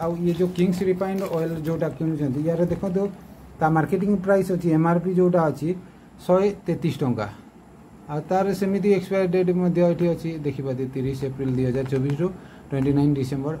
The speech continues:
ଅ, ଦୁଇ ହଜାର ଚବିଶ। ୟାର, ଅମ୍, ଏମ୍ ଆର୍ ପି ରହୁଛି, ଅ, ଶହେ ତେତିଶ, ଅ, ଯୋଉଟା ଆପଣ online ଯଦି କିଣୁଛନ୍ତି, ତ ଏଇଟା ପଡ଼ୁଛି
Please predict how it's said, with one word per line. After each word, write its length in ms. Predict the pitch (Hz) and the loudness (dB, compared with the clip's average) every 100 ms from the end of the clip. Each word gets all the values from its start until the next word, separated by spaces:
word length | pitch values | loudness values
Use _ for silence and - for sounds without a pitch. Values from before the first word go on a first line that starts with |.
| - | -10
ଅ, 60 | 135 | -8
ଦୁଇ 180 | 123 131 | -2 0
ହଜାର 160 | 123 | 0
ଚବିଶ। 280 | 120 135 127 175 | -2 -4 -8 -2
ୟାର, 200 | 190 208 220 220 - | 2 4 4 2 -2
ଅମ୍, 460 | 156 165 170 170 170 | 0 2 4 2 2
ଏମ୍ 160 | 170 185 | 2 2
ଆର୍ 120 | 185 | 2
ପି 120 | 220 | 2
ରହୁଛି, 400 | 214 214 180 226 - - - - - - - - | 2 2 0 -2 -4 -14 -20 -20 -20 -20 -18 -6
ଅ, 80 | 156 | -4
ଶହେ 240 | 180 190 | 2 2
ତେତିଶ, 440 | 185 196 185 208 180 | 2 0 0 -2 -4
ଅ, 260 | 156 165 | 0 2
ଯୋଉଟା 340 | 151 175 180 196 | 4 4 4 4
ଆପଣ 200 | 185 190 | 4 2
online 440 | 190 165 165 175 190 | 2 2 2 2 2
ଯଦି 180 | 190 180 | 2 2
କିଣୁଛନ୍ତି, 680 | 202 202 185 190 147 143 185 - - - - - | 2 2 4 2 2 0 -2 -6 -20 -20 -20 -4
ତ 20 | 190 | 2
ଏଇଟା 420 | 190 185 196 202 | 2 4 4 2
ପଡ଼ୁଛି 580 | - 185 185 180 220 | 2 2 2 0 -2